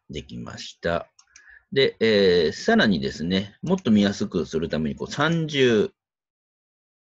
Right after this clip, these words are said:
三重にしてもいいかもしれないですね。こんな感じでね。はい。一番下、あー、黒。三つテキストボックス作りまして、はい。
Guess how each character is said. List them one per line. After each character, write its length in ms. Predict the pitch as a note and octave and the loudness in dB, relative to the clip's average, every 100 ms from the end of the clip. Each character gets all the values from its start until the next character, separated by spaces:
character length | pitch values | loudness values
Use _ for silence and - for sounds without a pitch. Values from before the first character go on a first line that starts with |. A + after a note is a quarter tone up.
| _ _ _ - | _ _ _ -12
三 400 | D3 C#3+ D3 C#3 | -6 -4 -4 -4
重 240 | C3+ C3 | 0 0
に 80 | B2+ | 0
し 80 | - | -2
て 80 | |
も 80 | F2 | -2
い 40 | D2 | -2
い 40 | |
か 80 | - | -8
も 80 | - | -14
し 140 | - | -14
れ 20 | |
な 100 | - | -14
い 40 | - | -10
で 40 | |
す 80 | F#2 | -8
ね。 80 | G2+ | -8
こ 120 | C2+ | -8
ん 20 | |
な 80 | - | -12
感 200 | - F#2 | -16 -20
じ 80 | - | -14
で 80 | D#2 | -6
ね。 240 | G#2 A#2 _ _ _ _ _ _ _ _ _ _ - | -6 -6 _ _ _ _ _ _ _ _ _ _ -16
は 140 | - | -16
い。 60 | - _ - | -16 _ -14
一 240 | A2 A#2 | -6 -2
番 300 | A2+ A2 G#2+ | 0 2 0
下、 380 | - - G2+ - | 0 0 2 0
あ 460 | - F2+ E2 D2+ C2 | -2 0 2 0 -2
ー、 20 | - | -8
黒。 420 | - F2 C#2 - _ _ _ _ _ _ _ - | -8 -2 -2 -4 _ _ _ _ _ _ _ -8
三 160 | G#2 | -6
つ 180 | G2 A2 | -4 -4
テ 140 | G2 G2 | -4 -2
キ 100 | G2 | -2
ス 60 | |
ト 80 | G2 | -2
ボ 80 | F#2 | -4
ッ 60 | F2+ | -6
ク 120 | - | -14
ス 140 | - - | -18 -20
作 220 | - D#2+ | -8 -6
り 120 | D#2+ | -4
ま 180 | D2 C#2+ | -6 -8
し 180 | - - | -12 -8
て、 360 | - D3+ C#3 - _ _ _ _ _ _ _ _ _ _ _ _ | 2 2 2 -4 _ _ _ _ _ _ _ _ _ _ _ _
は 160 | - | -12
い。 100 | A1 | -12